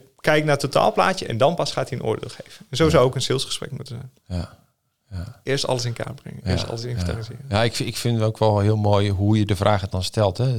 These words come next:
Speaker 2: De, de, de weetjes en
Speaker 1: Ja.
Speaker 2: dan, en dan de hoe-vraag.
Speaker 1: Ja.
Speaker 2: Dus wat, wie, waarom.
Speaker 1: Ja.
Speaker 2: Wat was die andere? <laughs>
Speaker 1: Waar?
Speaker 2: Waar, eh,
Speaker 1: Wanneer?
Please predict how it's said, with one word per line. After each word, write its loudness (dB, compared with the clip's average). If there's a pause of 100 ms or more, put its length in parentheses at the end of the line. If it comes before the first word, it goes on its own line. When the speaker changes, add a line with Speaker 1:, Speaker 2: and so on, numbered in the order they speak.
Speaker 2:
De, -2
de, -4
de -2
weetjes 2
en -2
Speaker 1:
Ja. 6
Speaker 2:
dan, 2
en 0
dan 0
de 0
hoe-vraag. 2
Speaker 1:
Ja. 2 (160)
Speaker 2:
Dus 2
wat, 0 (380)
wie, 0 (560)
waarom. 2 (280)
Speaker 1:
Ja. -4
Speaker 2:
Wat -4
was -2
die -4
andere? -2 (540)
<laughs> -8
Speaker 1:
Waar? 2
Speaker 2:
Waar, 6
eh, 4
Speaker 1:
Wanneer? 2